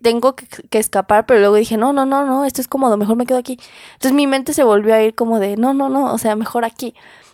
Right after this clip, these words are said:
¿no? Entonces, eh, pasó eso, luego vino, o sea, me dijo como,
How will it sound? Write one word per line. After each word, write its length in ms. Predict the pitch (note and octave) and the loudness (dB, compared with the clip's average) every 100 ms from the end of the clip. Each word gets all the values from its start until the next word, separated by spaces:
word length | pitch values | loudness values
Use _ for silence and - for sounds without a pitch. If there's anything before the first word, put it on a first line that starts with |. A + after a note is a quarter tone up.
| _ | _
¿no? 260 | G#3+ G#3+ C4 | -2 0 -2
Entonces, 560 | A#3 A3 A#3 A#3 A#3+ - _ _ _ _ _ _ _ _ _ _ _ _ | -4 -4 -4 -4 -6 -8 _ _ _ _ _ _ _ _ _ _ _ _
eh, 120 | G1+ C#2+ G#3 _ - | -12 -12 -12 _ 0
pasó 280 | A#3 C#4 | 2 2
eso, 320 | C#4 B3 A#3 C4 | 2 2 0 0
luego 260 | A#3+ A3 - | 0 -2 -4
vino, 480 | G3+ A3 A3+ A3 - | -8 -6 -2 -2 -2
o 60 | |
sea, 160 | A#3 G#3 | -2 -2
me 100 | G#3 | -4
dijo 180 | A3 A3 | -6 -6
como, 440 | A3 G#3 F#3+ - | -2 0 -2 -4